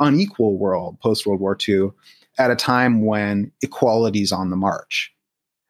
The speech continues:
And Palo Alto really becomes the answer, and Palo Alto's technology really becomes the answer to that question, which is something they've been thinking about since the David Starr Jordan era of like,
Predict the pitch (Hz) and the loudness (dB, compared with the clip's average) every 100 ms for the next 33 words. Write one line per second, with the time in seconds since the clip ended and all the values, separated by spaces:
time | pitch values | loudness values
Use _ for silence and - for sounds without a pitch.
0 | - 113 98 139 156 156 147 143 117 101 | -4 -2 0 2 2 2 2 0 0 0
1 | 110 113 110 117 110 107 110 113 120 127 | 0 0 -2 -2 -2 -2 -4 -2 -2 0
2 | - 104 92 98 123 117 117 - 104 110 | 0 -2 -2 0 0 0 -2 -4 -6 0
3 | 117 160 143 107 92 98 101 98 107 98 | 2 4 2 0 -2 0 -2 -2 -2 -2
4 | - 101 165 254 - 107 - 104 - - | -2 -2 0 0 0 -2 0 0 -2 0
5 | 123 117 - 87 87 _ - - 131 120 | 0 0 -4 -6 -10 _ -20 -8 -2 0
6 | 120 139 135 113 113 160 160 127 127 117 | 2 2 2 2 2 2 2 0 -2 -2
7 | 113 107 104 101 98 - _ - 135 127 | 0 0 0 0 0 -4 _ -2 0 0
8 | 120 117 110 101 - 98 95 135 160 143 | 0 0 0 0 0 0 2 0 2 2
9 | 104 101 98 92 90 104 98 101 98 95 | 0 -2 -2 -4 -2 -2 0 0 0 -2